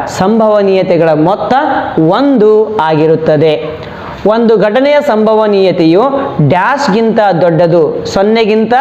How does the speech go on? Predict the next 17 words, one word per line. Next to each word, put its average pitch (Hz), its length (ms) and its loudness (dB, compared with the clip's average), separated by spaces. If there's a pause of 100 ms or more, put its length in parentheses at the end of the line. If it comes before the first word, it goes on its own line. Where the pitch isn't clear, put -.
(420)
ದೊಡ್ಡದು 165 460 2 (400)
ಅಥವಾ 208 340 0 (500)
ಸಮ 214 180 0 (640)
ಮತ್ತು 220 320 -2
ಒಂದಕ್ಕಿಂತ 247 840 0 (160)
ಚಿಕ್ಕದು 220 440 0
ಅಥವಾ 233 840 0
ಸಮ, 190 140 0 (420)
ಸೊನ್ನೆಗಿಂತ 196 520 0
ದೊಡ್ಡದು, 233 440 0 (460)
ಒಂದಕ್ಕಿಂತ 180 520 0 (360)
ಚಿಕ್ಕದು 247 500 0
ಅಂತ 160 180 0
ನಾವು 170 280 0 (420)
ಬರಿಬೇಕು. 151 520 0 (960)
ಎರಡನೇ 196 440 0
ಪ್ರಶ್ನೆ, 175 420 -2